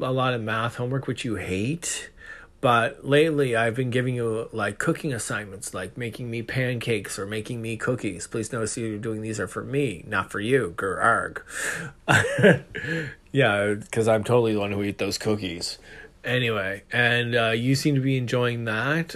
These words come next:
I'm trying to find other things for you to do. Today, Zan, is the first day you took your scooter, your electric scooter, to school with you. So I don't know how that will turn out. We'll find out, but you were pretty darn excited this morning.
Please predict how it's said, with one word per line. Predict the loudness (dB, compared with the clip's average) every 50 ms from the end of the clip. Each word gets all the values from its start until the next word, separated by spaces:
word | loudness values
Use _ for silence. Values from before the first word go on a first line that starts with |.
| -8 -6
I'm | -4 -4 -4 -2
trying | -2 -2 -2 0 0
to | -2
find | -2 -2 -2 -2 -2 -4 -2
other | -4 -4 -2 -2 -2
things | 0 0 0 0 0
for | 0 2 4
you | 4 4 6
to | 4 4
do. | 4 4 4 4 4 2
Today, | 0 -2 -4 -4 0 0 4 4 6 6 4
Zan, | 4 2 2 2 2 0 0 -2 -4 -6
is | -8 -8 -4 -2
the | -2 -4
first | -2 2 4 4 4 2 2
day | 2 2 2
you | 2 2 2 0 0
took | 0 2 2 2 2 2 2
your | 2 4 4 4
scooter, | 2 0 -10 -10 -4 0 2 4 4 4 4 4 0 -2
your | -2 -4 -2
electric | -2 0 -2 -2 0 -2 -4 -4
scooter, | -4 -6 -2 -2 0 0 0 -2 -2 -4 -10 _
to | -6 -4 -4 -4 -4
school | -4 -8 -2 2 4 6 6 4
with | 2 -2 -4 -6
you. | -10 -12 -12 -20 _ -20 -20 -20 -18 -16 -16 -14 -14 -16 -16 -16 -10
So | -6 -2 -2 0
I | 0 2
don't | 2 0 0 0
know | -2 -2
how | -2 -2 -2 -2
that | 0 -2 -2 -2 -2
will | -4 -6
turn | -4 -2 0 0 2 2
out. | 0 0 -2 -4
We'll | -6 -8
find | -6 -6 -6 -4 -4 -2 0
out, | 2 2 2 0
but | 0 -4 -4
you | -4 -4
were | -4 -6
pretty | -4 -6 -4 -4 -2
darn | -2 -2 -2 -2 -2
excited | -4 -6 -4 -2 0 0 0 -2 -2 -4
this | -4 -4 -2
morning. | -4 -4 -4 -4 -6 -8 -12